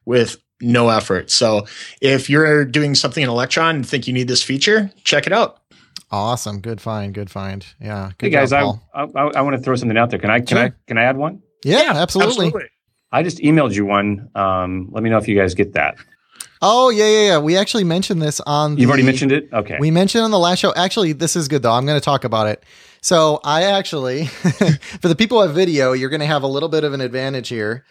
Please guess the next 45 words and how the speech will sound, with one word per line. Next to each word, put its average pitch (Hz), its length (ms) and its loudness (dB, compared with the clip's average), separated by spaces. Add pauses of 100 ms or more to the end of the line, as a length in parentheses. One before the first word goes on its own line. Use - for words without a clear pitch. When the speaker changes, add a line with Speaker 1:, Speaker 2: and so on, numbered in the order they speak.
(320)
Speaker 2:
Um, 127 340 2
I'm 143 140 2
not 160 160 2
gonna 147 160 0
go, 139 80 2
like, 131 160 2
hardcore 135 320 -2
into 127 140 -6
video, 127 280 -2
but 117 160 -2
here 180 200 4
it 175 60 6
is 139 180 2
running. 131 280 2
Although, 120 340 0
of - 180 -14
course, 123 220 -6
I 120 60 -2
have 117 120 -4
a 107 40 -8
big 110 140 -6
error 117 300 -4
on 107 80 -6
the 104 60 -8
screen. 104 280 -12
I 104 60 -10
was 104 160 -10
working 110 260 -12
through 117 160 -12
something. 113 480 -10 (680)
But 147 100 2
yes, 139 220 2
I, 139 200 -2
I 135 120 -4
have, 147 420 -2
I 143 80 -6
have 143 180 0
an 151 80 2
actual 151 280 2
iPad 151 480 2
here, 143 240 -2
and 131 100 -2
I'm 123 160 -4
running 131 300 2
that 139 220 2